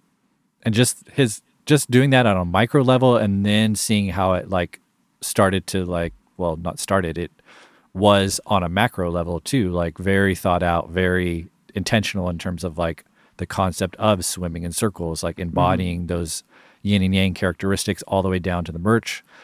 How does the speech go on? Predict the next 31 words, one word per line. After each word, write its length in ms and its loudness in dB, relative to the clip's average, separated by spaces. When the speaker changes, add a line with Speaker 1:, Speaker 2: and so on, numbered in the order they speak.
Speaker 1:
that 120 0
we 80 4
Speaker 2:
Yep. 80 0
Speaker 1:
talked 200 0
about, 440 2
all 120 2
the 60 0
way 120 0
down 320 0
to, 480 -6
you 120 -2
know, 80 -2
the 160 -6
album 300 0
art 160 0
of 100 -8
Swimming. 540 0
Um, 380 2
just 180 0
every 380 4
little 260 2
detail 420 0
along 240 -2
the 80 -6
way 320 -2
was 220 -4
so 580 -2
thorough, 800 2
complete, 640 -2
th-, 160 -18
intentional, 880 0